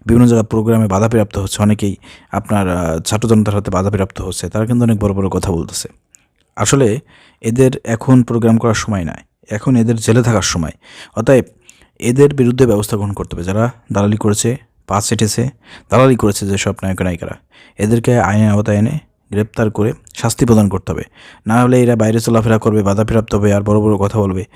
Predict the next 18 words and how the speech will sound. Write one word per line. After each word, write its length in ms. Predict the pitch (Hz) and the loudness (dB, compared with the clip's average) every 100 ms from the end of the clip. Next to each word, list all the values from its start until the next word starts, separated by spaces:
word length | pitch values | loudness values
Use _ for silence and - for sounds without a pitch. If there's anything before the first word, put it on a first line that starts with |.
| - - - | -20 -12 -6
এরা 100 | 110 | -4
ছাত্র 200 | 107 107 | -2 -2
জনতা 220 | 110 101 98 | 0 0 0
মানবে 180 | 90 80 | 0 -2
না। 60 | 80 - - - | -8 -14 -20 -12
ঠিক 140 | - 143 | -6 -2
আছে, 140 | 131 110 - - - | -4 -6 -14 -20 -14
প্রিয় 120 | - 113 | -4 0
দর্শকের 240 | 120 139 | 2 2
বিষয়ে 180 | 123 127 117 | 2 2 2
যদি 120 | 113 | 0
আপনাদের 240 | 110 113 107 | 0 0 0
কোনো 120 | 104 | 0
পরামর্শ 300 | 101 101 98 117 | -2 -4 -4 -6
থাকে, 120 | 117 104 | -4 -4
অবশ্যই 200 | 104 - | -6 -6
কমেন্ট 180 | 98 98 | -6 -4
করে 100 | 101 | -4